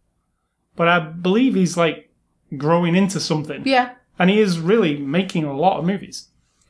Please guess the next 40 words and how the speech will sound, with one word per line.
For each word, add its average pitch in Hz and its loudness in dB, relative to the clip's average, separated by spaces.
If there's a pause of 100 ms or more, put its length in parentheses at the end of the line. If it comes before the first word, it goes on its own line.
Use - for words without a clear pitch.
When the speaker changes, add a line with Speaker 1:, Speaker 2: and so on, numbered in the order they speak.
(640)
Speaker 1:
Somebody 202 0
like 180 2
that, 175 -2
where 160 -2
you 151 -4
might 165 0
see 165 0
him 143 -4
in 143 -6
twenty 156 -2
years' 147 -2
time 151 -2
still 170 0
making 143 -6
movies. 147 -8 (340)
'Cause 147 -8
Clint 233 2
Eastwood 165 -2
is, 131 -8
like, 147 -4
literally 165 0
from 147 -2
the 131 -8
old 151 0
days 143 0
of - 4
movies. 156 0 (300)
Speaker 2:
<laughs> - -20
Speaker 1:
Spaghetti 185 0
westerns 147 -2
and 127 -8
before 170 2
that, 160 2
like. - -18 (320)
Speaker 2:
Fifties 202 0
is 185 -4
when 185 -2
he 175 -2
started, 180 0
Speaker 1:
Yeah. 160 2